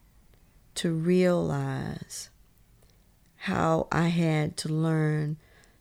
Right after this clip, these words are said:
to make home and the kingdom of God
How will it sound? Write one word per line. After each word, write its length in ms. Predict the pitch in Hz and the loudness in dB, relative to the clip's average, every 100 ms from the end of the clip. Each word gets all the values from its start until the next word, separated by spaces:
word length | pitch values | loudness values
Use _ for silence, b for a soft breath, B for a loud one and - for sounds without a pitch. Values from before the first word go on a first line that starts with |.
| - | -6
to 120 | 170 | 0
make 320 | 165 147 - | 2 0 -2
home 760 | - 180 165 160 151 151 151 156 - - - - - - | -4 0 0 0 0 -4 -6 -10 -16 -20 -20 -20 -20 -10
and 140 | - 165 | -2 -2
the 40 | |
kingdom 440 | 156 - 165 156 151 | -2 0 2 2 0
of 140 | 151 | -2
God 680 | 156 151 143 139 131 143 - | -2 -2 -2 -6 -8 -10 -16